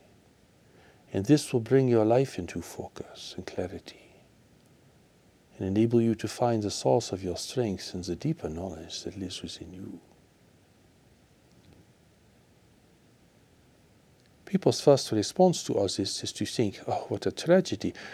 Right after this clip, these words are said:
This is a great inconvenience to my life. How could this happen?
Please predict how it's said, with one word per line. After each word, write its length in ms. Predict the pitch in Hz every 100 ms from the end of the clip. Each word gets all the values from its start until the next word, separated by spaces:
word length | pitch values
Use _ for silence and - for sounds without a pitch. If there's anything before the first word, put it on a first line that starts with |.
| - -
This 280 | 139 165 -
is 180 | 110 113
a 60 |
great 380 | 107 120 123 -
inconvenience 880 | 101 - 95 90 135 175 143 71 -
to 140 | - 85
my 140 | 73
life. 720 | 107 123 - - - - - - - - _ _ _ _ _ _ _ _ _ _ _ _ -
How 140 | 151
could 220 | 151 131
this 240 | - 104 -
happen? 500 | 175 - - -